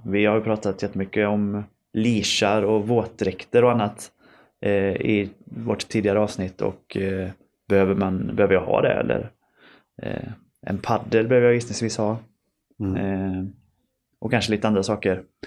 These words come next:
Speaker 1: Eh, så det tänkte vi att vi ska gå igenom idag, hur man helt enkelt kommer igång om man, om man står här nu och vill börja, börja suppa.
Speaker 2: Just det.
Speaker 1: Man står på strandkanten men man har ingen bräda.
Speaker 2: <laughs> Ja, den är jobbig.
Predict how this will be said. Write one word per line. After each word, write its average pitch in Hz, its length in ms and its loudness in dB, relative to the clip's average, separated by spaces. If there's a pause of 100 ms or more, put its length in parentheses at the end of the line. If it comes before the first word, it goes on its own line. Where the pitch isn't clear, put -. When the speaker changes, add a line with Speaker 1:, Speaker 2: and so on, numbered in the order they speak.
(280)
Speaker 1:
Eh, 104 380 2 (540)
så - 60 4
det 139 100 6
tänkte 143 280 2
vi 113 60 0
att 113 60 -2
vi 120 40 2
ska 120 180 0
gå 117 140 4
igenom 107 240 4
idag, 113 380 4
hur 113 260 4
man 110 200 2
helt 104 340 2
enkelt 95 680 -2
kommer 98 260 2
igång 101 520 4
om 107 200 0
man, 104 360 -2 (1160)
om 107 140 -2
man 104 120 2
står 104 240 0
här 131 120 2
nu 120 100 2
och 101 100 -2
vill 101 80 -2
börja, 98 220 0 (160)
börja 104 220 0
suppa. 117 380 -6 (920)
Speaker 2:
Just 143 260 0
det. 120 40 2
Speaker 1:
Man 110 60 4
står 120 140 4
på 120 60 -2
strandkanten 107 640 2
men 104 80 4
man 110 100 4
har 110 80 2
ingen 107 140 4
bräda. 101 360 4
Speaker 2:
<laughs> - 1040 -2
Ja, 117 80 2
den 139 160 6
är 147 40 6
jobbig. 101 300 2